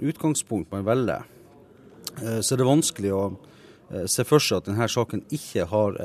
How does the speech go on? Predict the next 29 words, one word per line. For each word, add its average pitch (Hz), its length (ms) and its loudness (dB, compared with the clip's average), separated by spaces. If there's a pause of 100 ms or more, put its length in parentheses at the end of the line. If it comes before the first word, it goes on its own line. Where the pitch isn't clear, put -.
et, - 220 -14
eh, 101 260 -2 (640)
et 113 100 -6
snev 123 320 6
av 104 80 4
maktspill - 560 -2
i 87 80 -4
seg, - 160 -8 (460)
fordi 131 300 2
at - 160 -2
den 107 100 -4
har 120 160 0
så - 80 -12
store 113 240 -6
konsekvenser. 160 800 0 (560)
Den 110 100 -2
kommer, 131 560 6
eh, 98 300 -4
til 113 160 -6
overflata 120 520 2
to 131 240 -4
dager 104 300 2
før, 101 300 -4 (100)
eh, 95 320 -6
nominasjonsmøtet 107 960 -4
i 98 80 -6
Troms 104 320 -6
A 143 80 0
P, 170 140 -6